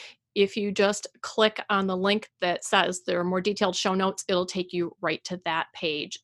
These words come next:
Thank you so much, Tamara, for joining us and for so much great information and support today.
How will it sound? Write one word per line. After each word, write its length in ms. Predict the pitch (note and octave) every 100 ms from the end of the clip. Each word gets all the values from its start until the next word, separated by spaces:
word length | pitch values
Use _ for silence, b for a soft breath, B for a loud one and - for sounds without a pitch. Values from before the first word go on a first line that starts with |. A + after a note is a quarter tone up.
| - -
Thank 240 | C4 C4+
you 180 | C#4+ A3 -
so 200 | - G#3+
much, 240 | G#3+ -
Tamara, 260 | A#3+ G#3 G#3
for 160 | G#3+
joining 400 | G3+ G#3 G3+ G#3
us 200 | G3 - -
and 280 | F#3+ F#3+
for 180 | - G3
so 320 | G3 - A3+
much 260 | G#3 G3+ -
great 380 | G#3 F#3+ F#3+ G3
information 800 | G3 G3 A3 G3 F#3+ - G3+ F#3
and 160 | G3
support 400 | G3+ G3+ G3 F3+
today. 400 | - F#3+ D#3 B3+